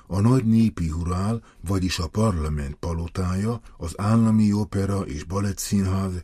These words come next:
középen pedig a Dzsingisz Kánnak emelt új emlékmű. A Szühe Bátor téren kilenc órakor zajlott az ország vendégének hivatalos fogadtatása, majd a pápa az állampalotában találkozott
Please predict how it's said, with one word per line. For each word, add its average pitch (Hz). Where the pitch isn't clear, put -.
középen 101
pedig 92
a 87
Dzsingisz 90
Kánnak 82
emelt 92
új 110
emlékmű. 69
A 95
Szühe 127
Bátor 85
téren 104
kilenc 95
órakor 82
zajlott 101
az 107
ország 131
vendégének 90
hivatalos 85
fogadtatása, 82
majd 104
a 90
pápa 107
az 120
állampalotában 87
találkozott 95